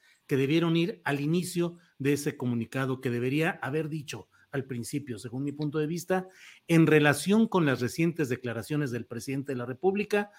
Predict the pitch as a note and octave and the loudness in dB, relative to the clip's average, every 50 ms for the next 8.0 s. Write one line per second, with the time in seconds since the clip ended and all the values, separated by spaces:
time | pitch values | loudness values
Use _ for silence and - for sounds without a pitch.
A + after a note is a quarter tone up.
0 | _ _ _ C#3+ D3+ E3 D3 - - - C#3+ C#3 C3 A#2+ - A#2 - - _ _ | _ _ _ 4 6 6 6 4 0 -2 0 0 0 0 -2 -6 -12 -14 _ _
1 | _ _ _ _ D#3+ D3 D3+ - G3+ F#3+ F#3+ - G3+ G#3 G#3 G3 F#3 F3+ G3 G#3+ | _ _ _ _ -2 -2 -2 -2 -4 -4 -2 0 0 2 2 2 2 2 0 0
2 | F#3 - - - _ _ _ - - _ _ _ _ - F#3+ F#3+ F#3 E3+ - - | -2 -6 -10 -16 _ _ _ -20 -20 _ _ _ _ 0 2 2 2 0 -2 -6
3 | - - F#3 F#3 F3+ F3+ F3+ F3 F3 E3+ E3+ E3+ - F#3 F#3+ G3+ G#3+ G#3+ G#3+ A3 | -2 2 4 4 6 6 6 6 6 4 2 2 2 4 4 4 2 2 0 -2
4 | - - - G3+ G3 G#3 F3+ - G3+ F#3 F#3 F#3 F#3 F3+ F#3 F3+ - D3+ C#3 D#3+ | -4 0 2 2 2 2 2 2 2 2 4 2 2 2 0 -2 -2 -2 0 0
5 | E3+ F3+ F3 E3+ D3+ C3+ - - - - - - - _ _ C#3 C#3 C3+ C3 B2+ | 2 2 4 4 4 2 0 -4 -10 -20 -20 -20 -20 _ _ -2 0 2 2 4
6 | B2+ C3 B2+ A#2 C3 B2+ C3 C3 C3 C3 C3 B2 - D#3+ D#3+ E3 D#3 D3+ D3+ D3+ | 4 2 2 2 0 0 0 2 2 2 2 2 2 2 4 4 4 2 2 0
7 | D3+ C#3+ D3 D3 C3+ C#3+ C#3+ - G#3+ G#3 D#3+ - - E3+ F3 F3+ F#3 F#3 - - | 2 4 4 4 2 2 0 2 2 2 2 2 2 4 4 4 4 0 -4 -10